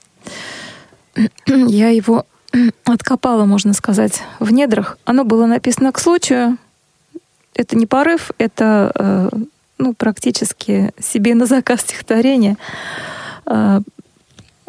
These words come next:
характеризует нашу семью, наверно.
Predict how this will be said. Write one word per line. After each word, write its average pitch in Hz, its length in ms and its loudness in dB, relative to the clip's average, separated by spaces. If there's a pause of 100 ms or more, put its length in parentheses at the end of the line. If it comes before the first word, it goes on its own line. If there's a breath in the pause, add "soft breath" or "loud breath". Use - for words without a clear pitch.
(280)
характеризует 262 720 0
нашу 226 280 2
семью, 220 380 2
наверно. 185 540 2